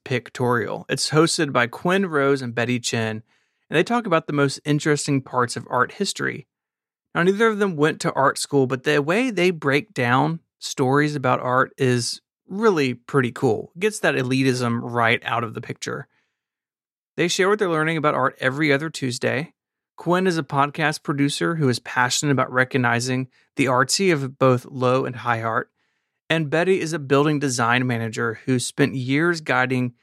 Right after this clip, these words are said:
the Art Gallery of Ontario. So if you're interested in learning more about art with them, check out episode twenty-six on flag design in North America. Very fascinating topic.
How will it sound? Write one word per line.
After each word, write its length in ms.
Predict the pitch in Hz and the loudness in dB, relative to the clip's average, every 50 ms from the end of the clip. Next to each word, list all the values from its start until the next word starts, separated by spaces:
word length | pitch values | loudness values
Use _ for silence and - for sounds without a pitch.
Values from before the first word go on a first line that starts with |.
| _ - | _ -14
the 120 | - - | -12 -6
Art 260 | - 139 135 135 - | -2 0 0 0 -2
Gallery 580 | 135 131 120 117 113 113 117 113 113 117 - - | -2 -2 0 0 0 0 -2 -2 -4 -4 -4 -2
of 440 | - 127 113 110 110 110 113 - _ _ _ _ - - | -2 0 0 0 0 -2 -6 -10 _ _ _ _ -6 -4
Ontario. 720 | 135 123 - - 117 117 113 - - - - - 156 - _ _ _ _ _ _ _ _ _ _ _ _ _ _ _ _ _ _ - | -4 -2 0 0 -2 -2 -2 -2 -4 -4 -4 -6 -8 -10 _ _ _ _ _ _ _ _ _ _ _ _ _ _ _ _ _ _ 0
So 80 | - 165 | 2 2
if 80 | 143 | 2
you're 100 | 151 143 | 2 2
interested 560 | - 165 180 - - 190 185 - - 175 - 143 | 0 0 0 2 2 2 2 0 -4 -4 -2 0
in 300 | 143 139 135 131 127 127 | 0 2 2 2 2 2
learning 560 | 127 131 139 147 151 151 151 156 156 160 160 _ _ _ _ _ _ _ _ _ - | 2 2 2 2 0 0 -2 -2 -4 -6 -10 _ _ _ _ _ _ _ _ _ -10
more 400 | - 127 123 123 131 135 143 139 | -6 -4 0 2 2 2 2 2
about 280 | 139 127 127 123 127 - | 0 0 0 0 0 0
art 260 | 127 123 120 - - | -2 -2 -2 -2 -2
with 220 | 131 123 117 - | -2 -4 -2 -2
them, 340 | - 123 113 113 113 123 123 _ _ _ _ _ _ _ _ - | -2 0 0 0 -2 -4 -8 _ _ _ _ _ _ _ _ -6
check 220 | - - 220 220 | 0 0 2 4
out 160 | 247 233 - - | 4 4 2 2
episode 440 | 196 - 208 196 - 208 196 185 | 0 -2 -4 -4 0 0 0 0
twenty-six 640 | - - 208 202 190 - - 233 - - - - - | 0 0 0 0 0 -2 -2 -4 -4 -4 -4 -4 -2
on 100 | - 139 | -2 -2
flag 320 | 123 - - 165 190 196 - | -2 0 2 2 2 2 2
design 400 | 143 127 117 - 127 117 113 120 | 0 0 0 0 0 0 0 0
in 80 | 120 | 2
North 220 | 123 127 127 - 147 | 2 2 0 0 0
America. 400 | 143 151 151 147 - 113 101 104 | 2 2 2 2 2 -2 -4 -4
Very 500 | 131 131 165 180 180 180 175 160 123 - | -4 -2 0 2 2 2 2 0 -2 -2
fascinating 640 | - 151 143 143 135 - 147 131 127 120 123 123 | 0 0 2 2 0 0 0 0 0 2 0 -2
topic. 500 | 117 - 127 120 120 127 117 - _ | -2 0 0 0 0 -2 -6 -10 _